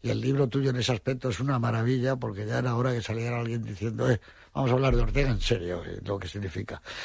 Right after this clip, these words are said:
El buen gusto que tenía Ortega, que le gustaba el cine,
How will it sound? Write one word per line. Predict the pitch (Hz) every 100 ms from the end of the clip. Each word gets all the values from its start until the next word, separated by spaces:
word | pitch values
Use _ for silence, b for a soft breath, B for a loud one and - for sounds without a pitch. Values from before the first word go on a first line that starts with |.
| B
El | - 117
buen | 180 175
gusto | 170 - 147
que | 127
tenía | 127 135
Ortega, | 135 120 131 131 147 B B -
que | 113
le | 113
gustaba | 107 - 143 147 - - -
el | 107
cine, | 101 165 160 147 180